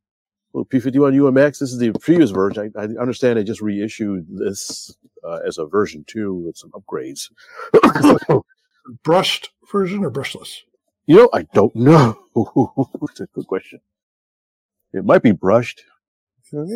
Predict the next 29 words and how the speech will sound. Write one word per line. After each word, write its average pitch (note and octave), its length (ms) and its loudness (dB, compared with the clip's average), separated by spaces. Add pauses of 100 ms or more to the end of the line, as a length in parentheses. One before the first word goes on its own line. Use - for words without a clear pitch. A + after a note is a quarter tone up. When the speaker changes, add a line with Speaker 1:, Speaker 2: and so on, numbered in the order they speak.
Speaker 2:
Yeah. B2 40 -12 (600)
Speaker 1:
I C#3+ 40 -4
didn't C#3+ 120 0
take B2+ 120 0
the C3+ 60 4
look. B2+ 280 2 (400)
<coughs> - 400 4 (480)
But G#3+ 160 6
I G#3+ 40 8
thought G3 40 10
I F#3 120 8
might E3+ 60 6
need C3+ 140 0
to C#3+ 80 4
have D3 160 4
one B2+ 340 0
as G#2+ 220 -2
an E2+ 240 -4
indoor C#3 440 2 (160)
<laughs> - 160 -6
flyer. - 180 -4
Excuse - 220 -10
me. - 220 -6 (320)
<coughs> - 720 4
Let - 0 - (1600)
me G#3 140 -14
drink C#2+ 180 -20
the C#2 60 -18
water. C3+ 280 -18